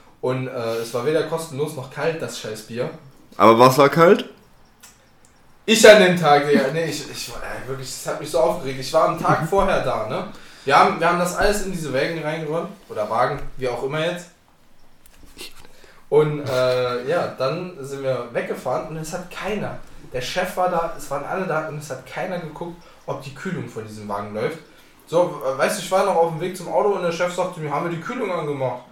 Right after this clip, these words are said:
Speaker 1: Ich so, „Ich glaub nicht, nee.“ Und er so, „Ach, wird schon an sein, ne?“ Ich so, „Okay, wenn er das sagt, ne?“ Sind gefahren, er so, „Ja, sei morgen um, um elf Uhr da, das passt, ne?“ So, ich um elf Uhr gekommen. Was ist? Chef kommt zu mir,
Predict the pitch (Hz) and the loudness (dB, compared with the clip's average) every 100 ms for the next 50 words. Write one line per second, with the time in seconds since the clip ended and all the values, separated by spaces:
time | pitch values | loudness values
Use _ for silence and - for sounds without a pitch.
0 | - - _ 139 - 113 104 - - - | -20 -20 _ -12 -8 -8 -8 -10 -18 -18
1 | - 101 104 170 185 - 139 160 117 104 | -12 -10 -8 -8 -8 -8 -8 -8 -8 -14
2 | - _ 127 123 110 139 160 160 160 165 | -20 _ -10 -8 -2 4 6 6 2 -2
3 | 143 127 135 123 107 170 190 - - - | 0 0 0 -2 -4 -6 -8 -14 -20 -20
4 | _ - - - 107 90 - 101 - 131 | _ -20 -10 -10 -8 -12 -14 -14 -6 -4
5 | 143 113 113 110 - 160 190 139 180 190 | -4 -4 -6 -6 -2 -2 -2 -4 -4 -6
6 | - - - - - 143 131 123 151 196 | -12 -20 -20 -20 -10 -6 -6 -2 2 2
7 | 180 175 180 208 247 247 202 196 214 214 | 2 -2 0 4 6 6 4 2 4 4
8 | 214 202 196 190 185 160 147 170 180 160 | 4 0 -6 -8 -8 -8 -2 -2 0 -2
9 | 156 131 139 - 151 143 - - 156 180 | 0 0 -2 -4 -2 -4 -4 -8 -8 -8
10 | - - - - - - - 127 123 123 | -10 -12 -14 -18 -18 -20 -10 0 0 0
11 | 190 208 - - 139 131 147 147 131 127 | -4 -4 -8 -12 -10 -4 -4 -4 -6 -6
12 | - 143 180 - _ _ - - - _ | -4 -4 -6 -10 _ _ -20 -20 -20 _
13 | - 120 160 165 - - 135 135 151 147 | -8 -6 -6 -6 -10 -4 0 0 -2 -4
14 | 151 151 | -6 -6